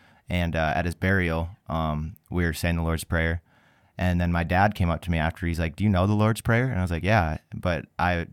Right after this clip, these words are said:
have no idea where I learned it, where I acquired it, but I,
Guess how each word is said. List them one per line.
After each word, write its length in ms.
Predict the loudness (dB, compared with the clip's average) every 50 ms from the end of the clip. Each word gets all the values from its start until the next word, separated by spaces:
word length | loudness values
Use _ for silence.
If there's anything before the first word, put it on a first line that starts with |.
| -14 _ -6
have 160 | -4 -4 -2
no 220 | 0 2 2 4 4
idea 300 | 2 2 0 0 0 2
where 260 | 2 2 2 0 0 -2
I 120 | -4 -4
learned 320 | -2 0 0 0 0 0 -2
it, 180 | -2 -4 _ _ _ _ _ _ _ _ _ -2
where 200 | 2 4 6 6
I 100 | 6 4
acquired 480 | 2 0 0 2 2 2 2 0 0
it, 180 | 0 -2 -2 0
but 120 | 0 0
I, 320 | 2 2 0 0 -4 -6